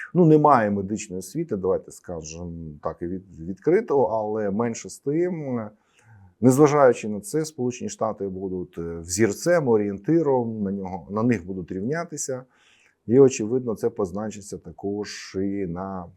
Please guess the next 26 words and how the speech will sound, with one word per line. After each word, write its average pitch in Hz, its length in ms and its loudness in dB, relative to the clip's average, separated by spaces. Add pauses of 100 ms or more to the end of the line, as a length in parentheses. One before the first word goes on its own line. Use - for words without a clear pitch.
(160)
м, 85 400 -12
політиці 101 480 -2
в 95 40 -14
світі. 95 300 -8
Я 165 120 2
не 143 120 4
знаю, 110 280 0
чи 104 120 -8
до 101 120 -4
України 98 580 -4
<laughs> 104 1120 -8
дійде 98 800 2 (200)
всі 90 240 -12
ці 85 500 -10 (680)
нововіяння, 123 1080 0
але 175 380 -2
менше 120 600 -4
з - 100 -18
тим 123 420 -2
ми 117 140 2
повинні 107 400 -2
про 92 180 -12
це 92 440 -2
розуміти 90 480 -8
і 87 40 -4
знати. 80 380 -14